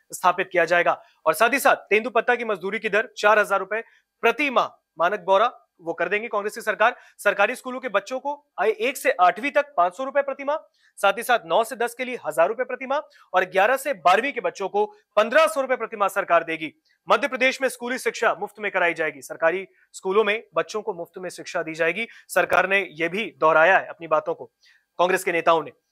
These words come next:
आदिवासी अधु-, अ, जो आदिवासी अधिसूचित क्षेत्रों में कांग्रेस के कार्यकाल में बना पैसा एक्ट को लागू करेंगे, यानी कि जो इससे पहले कांग्रेस का कार्यकाल वहां पर चल रहा था,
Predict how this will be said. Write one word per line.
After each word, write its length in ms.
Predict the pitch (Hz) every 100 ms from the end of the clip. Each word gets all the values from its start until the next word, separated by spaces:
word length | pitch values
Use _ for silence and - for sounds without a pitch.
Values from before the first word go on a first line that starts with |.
| _ _ _ _ _ _ 160
आदिवासी 400 | 202 240 247 311
अधु-, 300 | 285 262 226
अ, 220 | 196 196
जो 120 | 208
आदिवासी 500 | 185 185 247 254 294
अधिसूचित 560 | 190 196 262 262 262 277
क्षेत्रों 340 | - 214 254
में 120 | 156 - _ _ -
कांग्रेस 380 | 175 175 220 269
के 200 | 277 294
कार्यकाल 600 | 294 175 175 185 190 233
में 160 | 247 208
बना 220 | 180 220 - _ 180
पैसा 380 | 175 247 240 180
एक्ट 180 | 185 -
को 300 | 175 202 _ _ -
लागू 280 | 170 170 180
करेंगे, 320 | 151 139 147
यानी 160 | 160 190
कि 100 | 208
जो 120 | 202
इससे 180 | - 202
पहले 200 | 190 196
कांग्रेस 300 | 175 170 202
का 80 |
कार्यकाल 380 | 175 151 151 170
वहां 120 | 160
पर 100 | 156
चल 180 | 156 156
रहा 140 | 170 165
था, 200 | 208